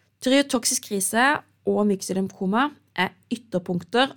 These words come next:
av hyper- og hypotyreose, og de er sjeldne tilstander, men kan oppstå i forbindelse med en annen stor påkjenning hos en pasient med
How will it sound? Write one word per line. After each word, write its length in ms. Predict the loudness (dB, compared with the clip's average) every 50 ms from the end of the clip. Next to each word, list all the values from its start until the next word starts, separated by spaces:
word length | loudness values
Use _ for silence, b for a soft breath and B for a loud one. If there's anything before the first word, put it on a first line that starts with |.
| _
av 300 | -6 -4 -2 -2 -2 -2 -6 -6
hyper- 520 | -4 -4 -4 -4 -4 -2 -2 -2 -2 -2 -6 -8
og 220 | -8 -8 -8 -10 -8 -6
hypotyreose, 800 | -6 -6 -6 -6 -10 -10 -10 -8 -8 -8 -8 -8 -6 -4 -4 -4 -6 -8 _ _ _ _ _ _ _ _ _ b b b b b b b b b
og 80 | -2 0
de 80 | 0 2
er 80 | 2
sjeldne 500 | 2 2 2 4 2 2 2 0 -2 -4 -2
tilstander, 640 | -2 -2 -2 -2 -4 -4 -2 0 2 4 4 2 2 -2 B B B B B B
men 140 | -4 -2 -2
kan 160 | -2 -2 -2
oppstå 460 | -2 -4 -4 -10 -8 -2 0 2 2 2 2
i 100 | 0 -2
forbindelse 600 | -4 -4 -2 0 0 0 0 0 -2 -2 -4 -2 -2
med 140 | -2 -2 -2
en 80 | -2 0
annen 200 | 0 0 0 0
stor 260 | -2 -2 -4 -4 -4 -6 -8
påkjenning 460 | -8 -8 -6 -2 0 0 0 0 0 -2 -6 b b b b b b b b b
hos 140 | -6 -2 -2
en 100 | -2 -2 -2
pasient 460 | -4 -2 0 2 2 2 2 0 -4 _
med 320 | -4 -2 -2 -2 -4 -6